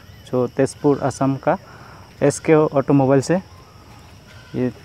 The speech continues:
देखिए इसका negative और positive क्या है।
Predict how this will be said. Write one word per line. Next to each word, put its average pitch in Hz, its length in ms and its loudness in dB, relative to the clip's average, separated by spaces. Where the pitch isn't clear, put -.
देखिए 151 440 0
इसका 139 220 -2
negative 131 500 0
और 131 220 2
positive 135 400 2
क्या 143 160 4
है। 143 200 0